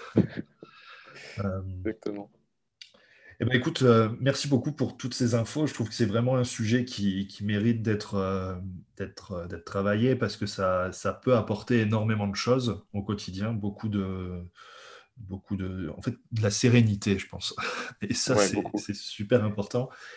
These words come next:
Speaker 1: Et, euh, et l'impact qu'il y aura là-dessus, c'est, euh, quand c'est bien fait,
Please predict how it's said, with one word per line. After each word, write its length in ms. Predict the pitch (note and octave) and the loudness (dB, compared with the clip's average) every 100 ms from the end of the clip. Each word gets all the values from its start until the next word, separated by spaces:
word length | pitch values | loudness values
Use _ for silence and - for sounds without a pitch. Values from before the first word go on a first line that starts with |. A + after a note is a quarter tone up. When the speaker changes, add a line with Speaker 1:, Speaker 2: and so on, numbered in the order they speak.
| - - | -16 -4
Speaker 1:
Et, 140 | G2 | 0
euh, 220 | G2 G2 - | 2 2 2
et 80 | G#2+ | 2
l'impact 400 | A2 A2 B2 - | 2 4 4 4
qu'il 120 | A2 | 2
y 20 | |
aura 120 | G2 | 4
là-dessus, 400 | G2 G2+ - B2+ | 4 2 -2 -4
c'est, 300 | B2 - G#2 | -2 0 2
euh, 240 | G#2 F#2+ F#2+ | 4 2 0
quand 200 | G#2 G#2+ | -4 -2
c'est 160 | A#2 | 0
bien 180 | G2+ G2+ | 2 0
fait, 360 | G2 B2 B2+ | 0 0 0